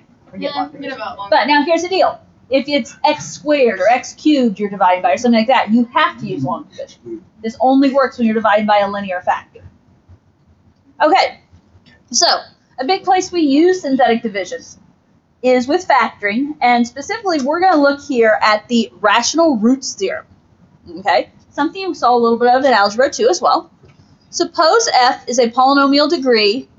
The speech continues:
Speaker 1: function of degree one or larger. Then x equals p over q. Okay,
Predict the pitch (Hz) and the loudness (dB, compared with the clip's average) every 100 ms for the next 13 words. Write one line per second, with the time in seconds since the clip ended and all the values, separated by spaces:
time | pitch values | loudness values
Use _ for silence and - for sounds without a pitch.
0 | _ - _ - 302 269 254 214 208 233 | _ -20 _ -2 0 2 0 0 -2 -2
1 | 214 262 285 233 240 254 381 381 - 254 | 0 2 2 4 4 2 0 -2 0 2
2 | 254 220 180 - - - - _ _ - | 4 2 0 -4 -16 -20 -20 _ _ -6
3 | 208 320 269 208 262 571 - _ _ _ | 0 2 2 2 0 -4 -10 _ _ _
4 | _ _ - _ _ _ _ _ - - | _ _ -20 _ _ _ _ _ -10 -4
5 | - 349 440 - 349 349 359 349 - - | 0 0 -2 -6 -6 -2 0 -2 -6 -2
6 | 320 302 262 247 254 254 - - 247 180 | 2 4 2 2 0 -2 -6 -2 2 2
7 | 175 - - - _ _ _ _ _ _ | -2 -10 -20 -20 _ _ _ _ _ _
8 | _ _ _ _ _ - 180 175 196 175 | _ _ _ _ _ -18 -12 -6 0 4
9 | 180 269 | 4 2